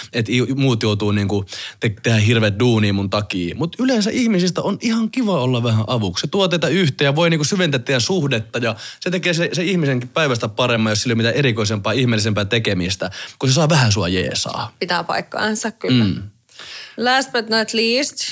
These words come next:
Speaker 1: Ai seiska?
Speaker 2: Ei.
Speaker 1: Vai kutosta vielä?
Speaker 2: Ei. Mä kokosin vaan
Speaker 1: Kuusi ja
Speaker 2: semmoisen,
Speaker 1: puoli.
Speaker 2: se on englanniksi. Mä en jaksanut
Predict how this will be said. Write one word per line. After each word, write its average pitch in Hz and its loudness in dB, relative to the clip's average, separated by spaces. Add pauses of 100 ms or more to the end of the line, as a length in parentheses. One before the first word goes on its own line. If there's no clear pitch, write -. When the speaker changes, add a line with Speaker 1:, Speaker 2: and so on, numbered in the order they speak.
(380)
Speaker 1:
Ai 117 2
seiska? 117 2 (540)
Speaker 2:
Ei. - 0 (540)
Speaker 1:
Vai 110 -4
kutosta 113 -4
vielä? 80 -8 (720)
Speaker 2:
Ei. 208 2
Mä 233 -2
kokosin 330 -2
vaan 254 2
Speaker 1:
Kuusi 269 -2
ja 247 2
Speaker 2:
semmoisen, - 2
Speaker 1:
puoli. - 2
Speaker 2:
se 254 4
on 262 2
englanniksi. 170 0
Mä 196 2
en 190 -2
jaksanut 170 -2